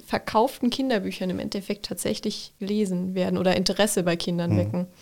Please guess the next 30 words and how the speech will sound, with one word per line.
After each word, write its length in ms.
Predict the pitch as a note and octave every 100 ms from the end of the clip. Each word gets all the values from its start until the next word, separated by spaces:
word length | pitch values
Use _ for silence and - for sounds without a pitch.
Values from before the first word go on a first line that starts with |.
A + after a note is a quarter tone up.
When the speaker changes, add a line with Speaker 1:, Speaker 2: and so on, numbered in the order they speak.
| -
Speaker 2:
Darüber 340 | - F#2+ G2+ G2+
kann 200 | G#2+ A2+
ich 100 | A#2
Ihnen 160 | A2+
jetzt 160 | G#2+ -
natürlich 280 | G#2 G#2+ G#2+
nicht 200 | A#2 -
genaue 380 | G2 G2+ A#2
Zahlen 380 | G#2+ A#2+ D#3 C3+
Speaker 1:
Mhm. 40 | G#2
Speaker 2:
sagen, 360 | G2 G2 G#2+
aber 200 | G#2+ G2+
das 160 | G#2 G2+
ist 80 | A#2
auch 120 | F2+
meine 280 | F#2 A2 C#3+
Vermutung 680 | B2+ B2+ C#3 D#3 D#3+ D#3+
natürlich. 460 | C#3+ C#3+ D3 D3 -
Die 300 | A#2 G#2 G2
Kinder- 340 | - - C#3
und 120 | B2
Jugendbücher 520 | G#2+ C#3 D3 C#3 C3+ B2
sind 320 | A2+ A2+ -
das 80 | -
sch-, 160 | -
zweitstärkste 1000 | - G#2+ B2 - G#2 G#2+ - A2 G2+ G2
Genre 480 | G2+ F#2+ G2+ G#2+ G#2
in 120 | G2
den 80 | G2
Verkäufen 800 | F#2+ F#2+ - G2 G#2+ - G#2+ G2+